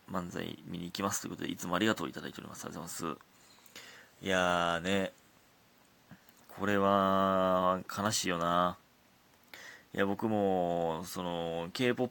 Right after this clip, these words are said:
プとかね、好きでしたから。で、その僕のおばさんがね、まあ、好きなK-ポップのグループがいたんですけど、それも、えーっと、メンバーの方が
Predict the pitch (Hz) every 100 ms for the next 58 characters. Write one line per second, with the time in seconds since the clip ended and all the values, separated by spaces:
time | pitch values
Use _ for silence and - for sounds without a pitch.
0 | - - 101 95 87 85 - 80 101 107
1 | 104 92 85 80 80 80 - - - _
2 | - - - - _ _ _ _ - -
3 | - - 123 98 - 87 71 62 98 98
4 | 113 113 113 107 - - - - - 104
5 | 107 135 147 170 220 214 214 190 170 147
6 | 135 98 82 85 92 - 107 92 107 104
7 | 98 _ _ 92 90 80 - _ _ _
8 | - 98 95 - 85 85 82 - - 131
9 | 175 165 165 139 90 - - - - -
10 | - - 98 101 95 87 82 80 78 76
11 | _ 85 82 - _ _ _ _ _ _
12 | _ _ _ _ 107 110 104 101 95 95
13 | 92 92 87 85 82 85 95 90 76 62